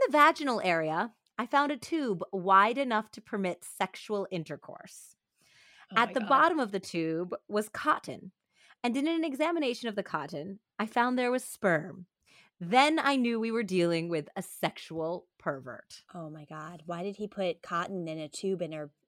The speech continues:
Speaker 2: vagina?
Speaker 1: I guess because it felt better than a mummified vag canal.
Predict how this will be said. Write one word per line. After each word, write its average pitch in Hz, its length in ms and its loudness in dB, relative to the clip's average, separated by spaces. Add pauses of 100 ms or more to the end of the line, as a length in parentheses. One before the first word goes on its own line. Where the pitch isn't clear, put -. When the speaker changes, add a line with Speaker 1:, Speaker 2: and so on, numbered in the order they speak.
(140)
Speaker 2:
vagina? 170 600 -8 (680)
Speaker 1:
I 208 120 -10
guess 190 300 -4
because 226 200 -8
it 208 200 -4
felt 170 240 -2
better 202 260 2
than 185 140 -2
a 170 80 -4
mummified 160 760 -2 (380)
vag 151 300 -2
canal. 226 420 -2